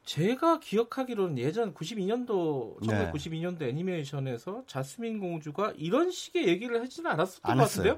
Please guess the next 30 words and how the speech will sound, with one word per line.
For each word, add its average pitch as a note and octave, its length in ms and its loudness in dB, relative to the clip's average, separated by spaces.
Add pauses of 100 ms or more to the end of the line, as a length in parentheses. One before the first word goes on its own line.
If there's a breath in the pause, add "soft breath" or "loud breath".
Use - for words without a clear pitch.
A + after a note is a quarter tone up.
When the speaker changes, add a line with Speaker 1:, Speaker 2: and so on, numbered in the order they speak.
(120)
Speaker 2:
했어요. A2+ 140 0
예. - 40 2
Speaker 1:
"나 A#3+ 100 10
가만히 B3+ 280 8
있지 C4+ 100 0
않을 A3 220 4
거야. A3+ 220 8
너, F#3 220 2
나 F#3 120 8
말할 G#3 340 12
거야." C4+ 240 12
Speaker 2:
<laughs> - 460 -2
Speaker 1:
이런 D#4 280 6
얘기 D#4 140 6
안 F3 140 8
했던 G4 260 8
것 G4 60 10
같은데 C4 280 8
이게 G3 140 10
뭐가 G3+ 280 12
Speaker 2:
그렇죠. - 180 -6
Speaker 1:
캐릭터가 D#4+ 440 6
바뀐 G3+ 340 0
겁니까, D#4+ 300 4
자스민이? D#3+ 580 0 (300)
Speaker 2:
그렇죠. G3 240 6
조금 E3+ 200 2
바뀌었죠. A2 580 2
굉장히 G3+ 340 8
능동적인 F3+ 960 6